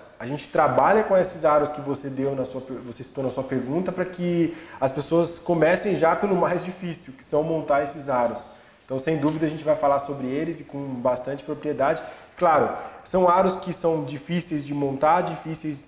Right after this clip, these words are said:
difíceis de alinhar. De montar, não. O alinha-, o, a montagem é um processo relativamente simples, mas o alinhamento é um processo um pouquinho mais trabalhoso, porque o aro não tem uma qualidade muito boa. Então,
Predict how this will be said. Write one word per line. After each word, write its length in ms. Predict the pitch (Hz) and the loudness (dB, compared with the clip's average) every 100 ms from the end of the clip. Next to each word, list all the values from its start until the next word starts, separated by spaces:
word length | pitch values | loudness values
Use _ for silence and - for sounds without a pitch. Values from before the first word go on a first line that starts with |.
| - | -20
difíceis 340 | 147 226 220 196 | -14 -8 -6 0
de 80 | |
alinhar. 360 | 220 208 156 160 | 2 2 2 2
De 100 | 151 | 0
montar, 320 | 185 196 220 | -2 0 2
não. 300 | 165 127 127 - | 2 0 -4 -2
O 40 | |
alinha-, 260 | 165 185 180 | 2 2 0
o, 260 | 165 165 160 | -4 -4 -6
a 40 | 139 | -4
montagem 460 | 156 160 165 180 | -2 0 0 0
é 20 | 190 | 0
um 100 | 185 | 0
processo 360 | 175 156 160 | -2 -2 -6
relativamente 540 | 165 170 170 160 170 170 | -4 -4 -2 -2 -2 -6
simples, 340 | 160 127 117 | -8 -8 -6
mas 320 | 131 131 131 - - - - | -2 0 -2 -10 -20 -20 -2
o 120 | 151 208 | 4 6
alinhamento 560 | 202 190 160 160 180 | 6 6 6 6 4
é 40 | 190 | 2
um 60 | |
processo 400 | 185 185 175 175 | 2 -2 0 -4
um 40 | 175 | -4
pouquinho 340 | 165 - 208 | -8 -4 2
mais 160 | 202 185 | 2 2
trabalhoso, 520 | 185 170 151 160 175 | 2 4 4 4 0
porque 160 | - | -2
o 120 | 175 160 | 2 4
aro 160 | 165 | 4
não 100 | 165 | 2
tem 100 | 160 | -2
uma 120 | 160 | -2
qualidade 420 | 160 156 156 156 160 | -2 -2 0 0 0
muito 180 | 156 | -8
boa. 320 | 143 143 143 120 | -4 0 0 0
Então, 340 | - 143 151 | -2 -4 -4